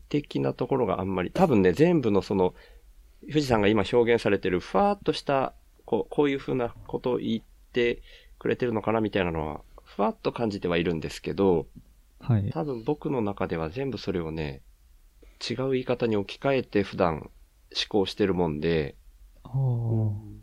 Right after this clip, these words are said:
Speaker 1: うーんと、人に迷惑をかけないとか、それ系の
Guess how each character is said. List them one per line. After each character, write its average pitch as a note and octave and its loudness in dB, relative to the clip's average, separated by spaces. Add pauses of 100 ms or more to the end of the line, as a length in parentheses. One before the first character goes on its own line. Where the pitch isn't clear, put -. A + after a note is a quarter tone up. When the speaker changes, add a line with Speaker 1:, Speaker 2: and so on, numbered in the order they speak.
(500)
Speaker 1:
う - -6
ー F#2+ -6
ん F2+ -10
と、 G2 0
人 F#3 0
に F3 2
迷 F3 2
惑 - 2
を G#2 4
か - -6
け G#2 4
な F2+ 2
い - -2
と - -6
か、 - -8
そ B2+ 2
れ C#3 2
系 D3 2
の C#3 0